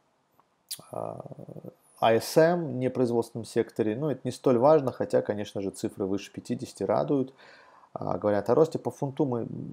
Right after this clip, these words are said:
сегодня ничего обсуждать не будем, пу-, пускай пройдут выборы. Разумный трейдер на таких новостях политических каких-то, а, сильных, а, изменениях не торгует, выжидает. Куда важнее инфляция и поведение Банка Англии, чем, чем эти выборы, мне, мне кажется.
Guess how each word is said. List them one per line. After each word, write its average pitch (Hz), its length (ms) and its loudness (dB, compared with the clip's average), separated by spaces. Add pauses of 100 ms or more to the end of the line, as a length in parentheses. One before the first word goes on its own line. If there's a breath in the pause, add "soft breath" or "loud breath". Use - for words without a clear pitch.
сегодня 113 320 -2
ничего 107 240 -6
обсуждать 107 400 -2
не 120 80 -2
будем, 151 300 0
пу-, 113 200 -12
пускай - 240 2
пройдут 101 320 -2
выборы. 143 480 4
Разумный 110 440 0
трейдер 98 440 0
на 95 260 0
таких - 400 -6
новостях 98 540 -2
политических 120 680 -6
каких-то, - 460 -6 (460 loud breath)
а, - 340 -4
сильных, 101 540 -6
а, - 280 -4
изменениях 104 640 -6
не 113 340 -4
торгует, 135 600 2
выжидает. 120 600 2
Куда 120 240 4
важнее 107 340 0
инфляция 101 540 -2
и 92 60 -2
поведение 95 480 -4
Банка 92 400 -4
Англии, 117 340 -4
чем, 98 280 -10
чем 95 220 -12
эти - 160 -10
выборы, 135 540 -2
мне, 120 200 -10
мне 127 200 0
кажется. 104 580 -2